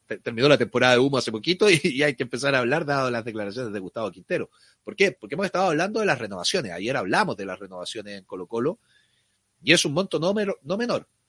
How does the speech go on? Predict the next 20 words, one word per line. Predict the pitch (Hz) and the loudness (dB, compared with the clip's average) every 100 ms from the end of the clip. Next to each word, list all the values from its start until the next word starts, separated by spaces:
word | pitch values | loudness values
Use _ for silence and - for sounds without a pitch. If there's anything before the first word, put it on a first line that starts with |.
| _ _ | _ _
Por | 120 | -4
ejemplo, | 123 202 | -2 0
la | 226 | 2
participación | 180 151 147 143 127 - 208 | 2 0 -4 -4 -4 -4 -4
de | 214 | -2
Colo-Colo | 196 180 196 165 185 - | -2 0 2 0 0 -6
en | 135 | -10
Copa | 180 185 | -4 -2
Libertadores | 180 156 151 175 202 | 0 -2 -2 -2 -4
le | |
implica | 151 185 190 | -6 -8 -6
un | 180 | -6
monto | 175 202 208 | -8 -6 -2
alrededor | 196 156 156 175 | 0 0 -4 -4
de | 180 | -8
los | - | -8
tres | 180 | -10
millones | 180 170 160 147 | -8 -6 -6 -6
de | 123 | -4
dólares. | 98 80 76 | -4 -4 -10